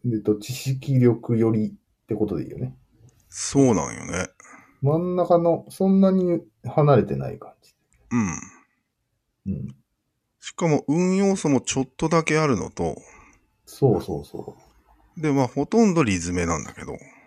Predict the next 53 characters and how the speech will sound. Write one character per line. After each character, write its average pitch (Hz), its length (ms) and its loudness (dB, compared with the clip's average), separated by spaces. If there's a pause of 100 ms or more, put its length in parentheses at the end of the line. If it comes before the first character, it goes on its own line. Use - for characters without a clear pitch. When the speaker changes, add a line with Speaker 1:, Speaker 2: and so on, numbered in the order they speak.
(560)
Speaker 1:
ほ 135 80 -6
と 170 200 -2
ん 135 60 4
ど 107 120 4
リ - 120 -6
ズ - 140 -10
メ - 140 -8
で、 - 260 -8
ほ 123 160 -4
と 160 180 -2
ん 135 120 2
ど、 131 280 2 (680)
え - 340 -16
ー、 - 40 -8
技 87 260 -4
の 69 120 -8
方 - 200 -8
な - 100 -14
ん - 80 -18
だ - 100 -20
け - 100 -18
ど。 87 180 -10 (2250)
あ、 123 160 -4
知 - 160 -10
識 - 280 -6
の 160 80 -6
方 73 200 -6
な 67 100 -8
ん 58 60 -12
だ 71 100 -10
け 92 80 -6
ど、 139 260 -4 (200)
Speaker 2:
う 127 100 -8
ん。 117 40 -6
Speaker 1:
ち 208 80 0
ょ - 20 2
っ 214 40 0 (140)
と 151 100 0
反 117 220 -2
射 110 140 -4
神 104 320 -2
経 95 180 -2
と - 320 -2
運 - 160 -6
が - 80 -8
い - 60 -10
る - 40 -16
っ - 40 -20
て - 80 -20
い - 0 -
う。 - 420 -20 (120)
Speaker 2:
そ - 320 -8
う。 - 120 -6